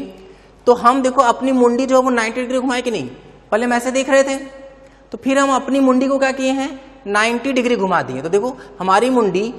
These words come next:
नाइंटी डिग्री का एंगल बना रही है कि नहीं, तो वो जो कोण बनाए ना हम ऐसे घूमकर, वही कोण क्या है, समतलीय कोण है। ठीक है, तो अब हम लोग बात करते हैं किस पे, पहले समतलीय कोण पे बात करते हैं। देखना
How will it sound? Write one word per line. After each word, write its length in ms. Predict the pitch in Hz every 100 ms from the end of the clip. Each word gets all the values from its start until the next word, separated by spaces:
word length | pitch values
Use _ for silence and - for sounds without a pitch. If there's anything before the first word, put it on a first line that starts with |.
| - -
नाइंटी 360 | 190 196 214 247
डिग्री 220 | 240 254
का 80 | 247
एंगल 180 | 240 254
बना 200 | 254 254
रही 100 | 262
है 80 |
कि 60 | 240
नहीं, 200 | 170 131 - - -
तो 80 |
वो 80 | 220
जो 100 | 254
कोण 360 | 269 - 269 285
बनाए 340 | 254 254 285
ना 120 | 277 -
हम 220 | 240 226
ऐसे 160 | 220 214
घूमकर, 500 | 190 202 185 226 - - - -
वही 240 | 180 214 262
कोण 220 | 262 262
क्या 140 | 254 254
है, 300 | 254 269 -
समतलीय 580 | - 233 233 247 262 269
कोण 260 | 240 151 127
है। 80 |
ठीक 200 | 127 160
है, 140 | 180 240 - - - - -
तो 60 | 220
अब 160 | 220
हम 120 | 233 247
लोग 100 | 247
बात 240 | 214 220
करते 220 | 233 226 240
हैं 80 |
किस 140 | 240 226
पे, 160 | 220 240 - - -
पहले 180 | 202 240
समतलीय 460 | 233 208 208 220 233
कोण 240 | 208 202
पे 80 | 175
बात 240 | 139 131 -
करते 300 | 127 - 131
हैं। 220 | 143 147
देखना 280 | 165 214